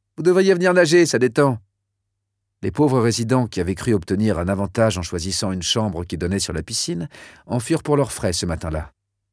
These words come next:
Alexandra cria : « Drake, vous m'énervez ! » Il se remit à nager, entamant une brasse impeccable.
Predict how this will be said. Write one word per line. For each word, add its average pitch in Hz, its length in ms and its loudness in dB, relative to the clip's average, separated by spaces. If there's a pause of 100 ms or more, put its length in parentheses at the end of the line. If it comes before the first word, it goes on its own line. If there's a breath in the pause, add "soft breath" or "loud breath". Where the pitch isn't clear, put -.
(120)
Alexandra 113 500 0
cria : « 120 380 2 (320 loud breath)
Drake, 165 320 2
vous 156 100 0
m'énervez ! » 196 480 2 (720)
Il 87 120 -10
se - 120 2
remit 156 300 4
à 170 60 4
nager, 104 440 0 (120)
entamant 123 400 0
une 123 120 2
brasse 117 280 2
impeccable. 92 580 -6